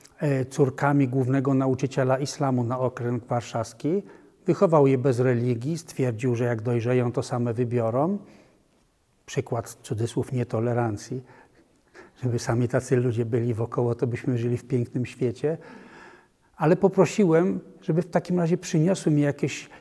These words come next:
jakieś nauki, nic nie wiem o islamie. Jak przeczytałem tę broszurkę, to miałem odczucie, że czytam tak jakby taką szlachetniejszą wersję chrześcijaństwa,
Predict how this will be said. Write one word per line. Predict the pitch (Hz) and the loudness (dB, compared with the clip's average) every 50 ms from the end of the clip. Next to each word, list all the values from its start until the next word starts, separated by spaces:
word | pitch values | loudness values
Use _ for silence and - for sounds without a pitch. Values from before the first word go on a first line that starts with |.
| - - | -8 -8
jakieś | 156 - 175 143 - - | -4 -2 -2 -4 -2 -2
nauki, | 170 175 185 170 147 - - 147 | 0 2 4 4 4 2 2 2
nic | 143 151 139 - | 2 2 0 2
nie | 160 151 | 2 2
wiem | 143 156 147 143 | 4 2 0 0
o | 151 143 | 0 0
islamie. | 143 139 - - 165 143 123 107 110 113 123 123 - - - _ _ _ _ _ _ _ - - _ _ - | 0 0 -2 -4 -4 -4 -2 -4 -4 -6 -8 -10 -12 -20 -20 _ _ _ _ _ _ _ -20 -20 _ _ -4
Jak | 147 - - | -4 -4 -2
przeczytałem | - - 147 - 165 139 - 180 190 180 156 | -2 -4 -2 -2 0 0 2 4 4 4 4
tę | - 165 151 | 4 4 2
broszurkę, | 139 123 135 143 - - - 151 135 123 - - 143 147 180 175 - - - - - _ _ _ _ _ _ _ _ - | 4 4 2 0 0 2 4 4 4 4 0 -2 -2 0 0 -2 -4 -10 -20 -20 -20 _ _ _ _ _ _ _ _ 0
to | 151 139 | 0 2
miałem | 143 156 180 208 208 202 185 - - | 2 2 2 2 2 2 0 0 -2
odczucie, | 160 - - - - - 156 147 - - 156 165 175 202 190 - - - - _ - | -4 -6 -6 -12 -4 -4 -4 -2 -2 -2 -2 -2 -2 -2 -4 -6 -12 -20 -14 _ -6
że | 156 123 151 | -2 -2 -2
czytam | 147 - 180 165 - 180 170 | 0 0 -2 0 0 -2 -2
tak | - 165 156 - | -2 -4 -2 -2
jakby | 180 160 160 170 | -2 0 0 -2
taką | - 170 - - 180 | -2 -2 0 2 0
szlachetniejszą | 156 - - 156 143 - 175 147 - - 160 170 180 175 - 185 170 147 | 0 2 0 0 0 2 0 -2 0 2 2 4 4 2 2 0 0 2
wersję | 143 156 156 156 - 165 147 | 2 0 0 0 -2 -4 -6
chrześcijaństwa, | - - 151 139 - - - 156 139 123 110 107 104 - - - 151 175 190 | -2 -4 -4 -4 -4 -4 -2 0 0 0 -2 -4 -6 -8 -10 -6 -6 -6 -6